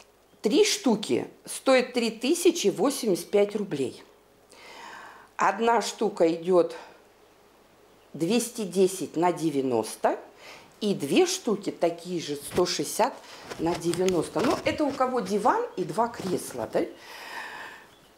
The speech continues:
Отличная. Мне она на диван само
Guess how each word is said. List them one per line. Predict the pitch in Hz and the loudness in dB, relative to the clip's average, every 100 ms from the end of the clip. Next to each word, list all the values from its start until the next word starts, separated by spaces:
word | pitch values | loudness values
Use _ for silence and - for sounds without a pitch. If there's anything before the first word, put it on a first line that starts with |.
| _ _ - | _ _ -2
Отличная. | 220 226 262 262 - 180 160 139 | 0 0 -2 -2 -2 0 2 4
Мне | 180 240 262 190 | 4 4 6 4
она | 190 | 4
на | 175 180 | 2 0
диван | 175 175 254 349 | 0 2 4 4
само | - - 202 208 196 | 0 2 2 4 0